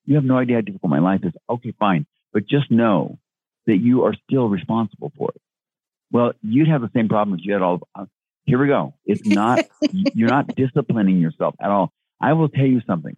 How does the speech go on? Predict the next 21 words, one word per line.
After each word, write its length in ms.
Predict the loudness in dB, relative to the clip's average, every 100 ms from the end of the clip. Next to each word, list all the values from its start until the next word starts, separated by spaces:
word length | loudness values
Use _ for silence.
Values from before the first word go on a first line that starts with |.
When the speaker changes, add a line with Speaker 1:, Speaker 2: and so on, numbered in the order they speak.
| _ -2
Speaker 1:
Watching 500 | 0 0 0 0 0
a 40 |
blue 500 | 0 2 2 2 0 -6 _ _ _ _
manage 640 | -2 0 2 2 2 0 -2
their 160 | 0 2
emotion 600 | 0 0 -4 -6 -8 -8 _
with 160 | -6 -4
discipline 600 | -4 -4 -6 -2 -2 -4 _ _ _ _ -2
is 220 | 2 2 -2 -14 _ _ -8
pure 580 | 0 2 2 2 0 -4 _ -6
magic. 520 | -2 0 -2 -4 -12 _ _ _ _ _ _
Speaker 2:
Yeah. 300 | -10 -6 -6 0
Speaker 1:
It 160 | 2
is 120 | 2 -2 _ _ -2 0 2 0
unbelievable. 880 | 0 -2 -2 0 0 0 -4 -8 -12 _ _ _ -6
But 180 | -4 -2
most 440 | 0 2 2 0 -6 _ _ _ -4
blues 460 | 0 0 0 -4 -12 _ -8
don't. 220 | -4 -4 -6 _ _ _ _ -6
Speaker 2:
Yeah. 220 | 0 2
Speaker 1:
They 100 | 0